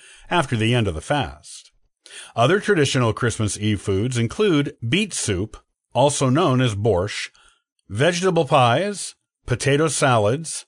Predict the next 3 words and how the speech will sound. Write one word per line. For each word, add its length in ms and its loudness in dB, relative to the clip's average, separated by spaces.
sauerkraut, 800 2
fried 420 2
onions, 680 -2